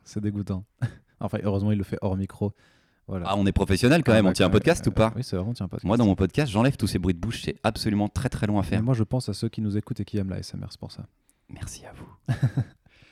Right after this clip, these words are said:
Speaker 1: Continue.
Speaker 2: Et arrivé à Paris, euh, je propose d'être libraire, enfin je cherche un C D I et ça marche pas, et je propose d'être apprenti parce que je pouvais faire un apprentissage,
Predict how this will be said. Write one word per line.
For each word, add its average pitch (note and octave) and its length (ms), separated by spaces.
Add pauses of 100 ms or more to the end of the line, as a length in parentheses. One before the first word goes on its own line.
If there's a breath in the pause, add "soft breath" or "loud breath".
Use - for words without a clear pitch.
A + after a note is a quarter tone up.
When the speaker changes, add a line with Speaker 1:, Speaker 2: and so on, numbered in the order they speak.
(280 soft breath)
Speaker 1:
Continue. A2 280
Speaker 2:
Et G2 220 (100)
arrivé G#2+ 440
à G2 120
Paris, A2+ 760 (220)
euh, - 320 (240)
je D#2+ 600 (200)
propose F2+ 400
d'être E2 240
libraire, E2 320
enfin E2 200
je D2 120
cherche - 280
un E2 60
C D#2+ 220
D D#2 80
I E2+ 200
et - 40
ça E2 120
marche D2 200
pas, G2 320
et E2 80
je - 80
propose G2+ 240
d'être E2+ 240
apprenti A2+ 420
parce F2 160
que - 80
je - 60
pouvais E2+ 160
faire E2+ 160
un E2 80
apprentissage, F2 680